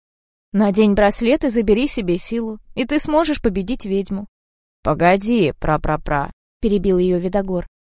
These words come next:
"Как ты себе это представляешь? Варя обычная девушка из современного мира. Она знать не знает, как с ведьмами борются. Нет, меня как проводника твой план не устраивает. Тебя-то, поди, ведьма несколько лет учила.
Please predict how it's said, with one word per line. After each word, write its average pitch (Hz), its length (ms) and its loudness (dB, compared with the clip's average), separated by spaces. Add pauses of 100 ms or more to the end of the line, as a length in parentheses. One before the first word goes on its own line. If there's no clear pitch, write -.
(120)
"Как 185 240 -2
ты - 80 2
себе 190 300 0
это 180 120 -4
представляешь? 202 880 -2 (100)
Варя 170 360 4
обычная 180 460 0
девушка 185 520 -4
из 165 120 -8
современного 180 680 2
мира. 190 380 -2
Она 151 160 -4
знать 170 440 0
не 240 140 0
знает, 208 360 2
как 165 200 -8
с - 160 -6
ведьмами 156 420 -2
борются. 156 560 -4 (400)
Нет, 160 360 -6 (260)
меня 165 340 0
как 202 180 -8
проводника 175 560 0
твой 208 200 -2
план 156 300 0
не 180 100 0
устраивает. - 800 -6
Тебя-то, 185 440 0
поди, 170 320 -2
ведьма 160 320 -2
несколько 165 440 -4
лет 160 260 -2
учила. - 460 -8